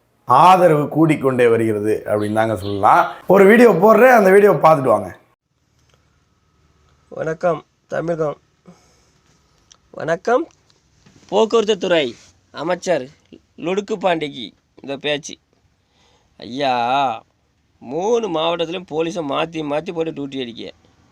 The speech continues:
Speaker 2: மதுரைக்கு அடிக்க, திருச்சிக்கு அடிக்க, திருநெல்வேலி, தூத்துக்குடி,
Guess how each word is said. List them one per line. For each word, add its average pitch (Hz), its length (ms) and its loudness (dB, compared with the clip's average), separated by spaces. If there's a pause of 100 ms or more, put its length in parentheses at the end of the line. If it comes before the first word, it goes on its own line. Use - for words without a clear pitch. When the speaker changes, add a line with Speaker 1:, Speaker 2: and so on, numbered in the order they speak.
(540)
Speaker 2:
மதுரைக்கு 139 420 -8
அடிக்க, 156 580 -6 (400)
திருச்சிக்கு 143 340 -10
அடிக்க, 151 560 -6 (580)
திருநெல்வேலி, 147 600 -6
தூத்துக்குடி, 147 640 -12